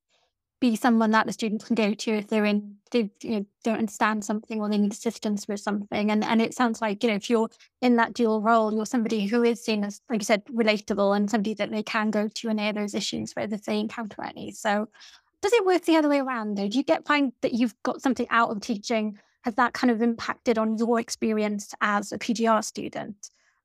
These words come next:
Did teaching kind of enrich your experience really as a P G R student? Or was it something that was kind of, um, you know, absorbing your time and, and a lot of your effort? Was it difficult to juggle those two roles? I mean, how did,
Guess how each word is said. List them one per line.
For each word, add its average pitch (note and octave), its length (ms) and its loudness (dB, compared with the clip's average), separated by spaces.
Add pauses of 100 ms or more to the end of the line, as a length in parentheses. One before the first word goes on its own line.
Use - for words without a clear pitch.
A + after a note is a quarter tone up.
Did C4 140 2
teaching B3 360 2
kind A#3 220 0
of G3+ 180 -6
enrich A#3 460 0
your G#3 180 -2
experience G3+ 640 -2
really G#3 200 -2
as G3 100 -2
a - 40 -12
P - 140 -10
G G3+ 140 -4
R G3 160 2
student? G#3 400 -8
Or A3 200 2 (240)
was B3+ 160 4
it - 120 2
something C#4+ 320 4
that B3+ 160 2
was A#3+ 120 -2
kind A#3+ 320 2
of, A3 160 -6 (600)
um, A3+ 180 0
you A3 80 -6
know, - 80 -8 (140)
absorbing A3+ 360 4
your G#3+ 120 2
time G#3+ 560 0
and, G#3 180 -4
and G#3 140 2
a G#3+ 40 2
lot G#3 140 0
of - 80 -10
your - 160 -4
effort? A3+ 300 0
Was G#3 100 -6
it G#3+ 140 -4
difficult - 420 -2
to G#3+ 220 -12
juggle A3 240 4
those G#3+ 180 -2
two A#3 200 -2
roles? G#3+ 460 -2 (360)
I A#3 40 -2
mean, A#3 80 2
how A#3 220 4
did, A3 240 0